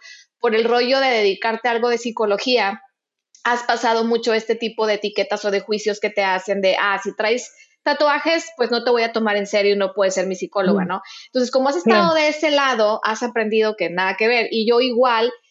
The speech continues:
Speaker 1: el, el, el, los juicios que, que, que han emitido sobre mí o que yo he emitido sobre otras personas, pues como que con el paso del tiempo te vas dando cuenta que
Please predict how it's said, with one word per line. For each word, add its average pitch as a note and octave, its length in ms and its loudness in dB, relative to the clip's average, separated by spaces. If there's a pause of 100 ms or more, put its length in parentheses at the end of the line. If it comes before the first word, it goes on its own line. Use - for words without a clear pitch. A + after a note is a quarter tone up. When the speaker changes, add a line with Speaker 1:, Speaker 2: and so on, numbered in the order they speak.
(220)
Speaker 1:
el, A3+ 300 4
el, A3 320 4
el, G#3+ 220 2
los A3+ 260 0
juicios C4 540 0
que, A3 360 0
que, G3+ 240 0
que A3 60 2
han A3 140 0
emitido A#3 440 0
sobre A3 240 2
mí A#3 260 0
o A3 140 2
que G3+ 180 -4
yo A#3+ 160 2
he C4 80 2
emitido A#3+ 400 -2
sobre G3+ 240 -2
otras G#3 260 -4
personas, A#3 580 -4 (380)
pues C#4 140 0
como C#4+ 220 0
que C#4 140 -2
con C4+ 180 0
el B3+ 140 -4
paso C4+ 260 0
del D4 160 0
tiempo C4+ 300 -2
te B3 100 -2
vas A3 160 0
dando A#3 300 -2
cuenta G#3+ 340 -4
que F#3+ 540 -6